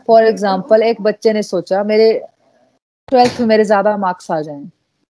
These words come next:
और दूसरे बच्चे ने बहुत पढ़ाई की, स्कूल में भी फोकस किया, वो सोचता रह गया कि मेरे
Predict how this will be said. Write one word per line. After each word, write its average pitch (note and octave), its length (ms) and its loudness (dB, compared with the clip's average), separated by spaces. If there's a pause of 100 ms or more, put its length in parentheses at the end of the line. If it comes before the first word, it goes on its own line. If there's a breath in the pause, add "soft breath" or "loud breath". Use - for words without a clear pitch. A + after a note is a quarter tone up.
(140)
और C4 120 4
दूसरे C#4 420 0
बच्चे B3 260 0
ने A#3+ 120 -2
बहुत A#3+ 320 -2
पढ़ाई G3+ 280 -2
की, D3+ 320 -12 (840)
स्कूल B3+ 300 0
में A#3 160 2
भी A#3 80 -2
फोकस A3 420 -2
किया, G3 400 -6 (1160)
वो B3+ 100 2
सोचता B3+ 380 0
रह A#3 160 2
गया A3 160 -2
कि A3 120 -8
मेरे G3+ 220 -6